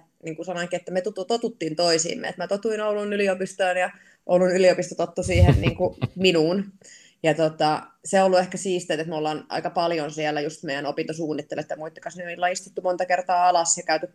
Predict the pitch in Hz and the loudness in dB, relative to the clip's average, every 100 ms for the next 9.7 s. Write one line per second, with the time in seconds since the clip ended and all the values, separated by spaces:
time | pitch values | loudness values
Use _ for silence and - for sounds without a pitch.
0 | _ - - 170 160 170 170 165 156 151 | _ -20 -8 -6 -2 0 0 -4 -4 -2
1 | 156 156 - 156 - - _ _ _ _ | 0 0 0 -2 -2 -10 _ _ _ _
2 | _ _ _ _ 170 175 165 160 160 160 | _ _ _ _ 4 4 6 2 2 0
3 | 160 165 170 160 160 160 160 156 156 160 | 0 -2 -2 -2 -2 -4 -2 -4 -2 -2
4 | 165 160 160 160 160 160 156 - 156 156 | -2 -4 -8 -6 -6 -4 -6 -6 -4 -4
5 | 175 170 175 180 - 151 143 160 160 156 | -6 -6 -6 -6 -4 -6 -6 -10 -10 -6
6 | 143 139 147 143 143 147 156 139 104 151 | -4 -4 -6 -8 -8 -8 -8 -6 -8 -8
7 | 151 - 156 - 143 139 143 139 139 - | -14 -18 -16 -4 -2 -2 -4 -4 -4 -4
8 | 160 160 156 - 160 165 156 147 - 156 | 0 2 2 2 0 0 -4 -6 -6 -8
9 | 151 160 156 160 160 156 147 | -6 -8 -2 0 0 -2 -4